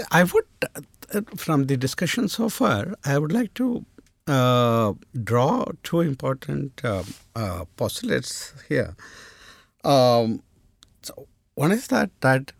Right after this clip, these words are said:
the, the word, the photograph,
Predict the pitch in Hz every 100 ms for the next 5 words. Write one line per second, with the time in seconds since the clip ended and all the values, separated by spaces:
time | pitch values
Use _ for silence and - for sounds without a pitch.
0 | _ _ _ _ _ _ _ _ _ _
1 | _ _ _ _ _ 139 131 151 151 135
2 | - - _ _ _ _ _ _ _ _
3 | _ _ _ _ _ _ - 143 113 117
4 | 131 147 160 156 165 - - - _ _
5 | 139 127 - 123 151 135 135 139 139 139
6 | -